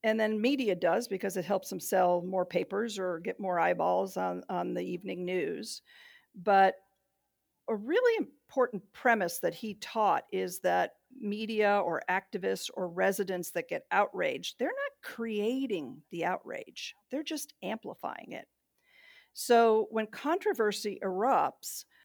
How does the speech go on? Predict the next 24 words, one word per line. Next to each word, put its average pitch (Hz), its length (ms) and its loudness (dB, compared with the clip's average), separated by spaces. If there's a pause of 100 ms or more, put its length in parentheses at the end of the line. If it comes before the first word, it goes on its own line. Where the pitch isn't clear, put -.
(180)
they 185 500 0
jump 220 260 0
on 190 140 2
the 170 80 -2
bandwagon, 220 640 6
they, 160 220 -4 (120)
they 185 180 0 (260)
put 190 160 4
a 170 40 4
lot 190 200 6
of 180 100 2
energy 190 480 2
behind 170 480 -2
this - 160 -6
controversy. 190 960 -4 (500)
And 196 160 2
our 330 240 2
role 190 520 8
as 180 160 2
a 180 60 -2
D 175 200 -2
M 170 100 -2
O 233 220 6
executive 180 800 0